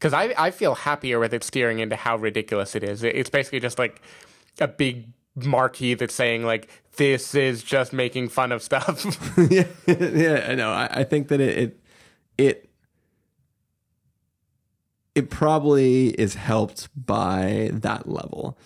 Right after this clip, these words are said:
Speaker 1: Mm-hmm.
Speaker 2: um, because it also won't technically feel dated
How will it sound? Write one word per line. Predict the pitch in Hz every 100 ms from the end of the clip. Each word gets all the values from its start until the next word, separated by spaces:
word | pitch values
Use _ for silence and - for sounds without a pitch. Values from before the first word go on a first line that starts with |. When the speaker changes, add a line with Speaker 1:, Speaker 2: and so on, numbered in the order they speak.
| -
Speaker 1:
Mm-hmm. | 110
Speaker 2:
um, | 117 110 -
because | 120 131 123
it |
also | 139 147 - 120 113 107 98 _ _ _ _ _ _ _ _ _ _ -
won't | 113 127 127 -
technically | - 123 - 113 117
feel | 95 113 113
dated | 98 101 101 98 98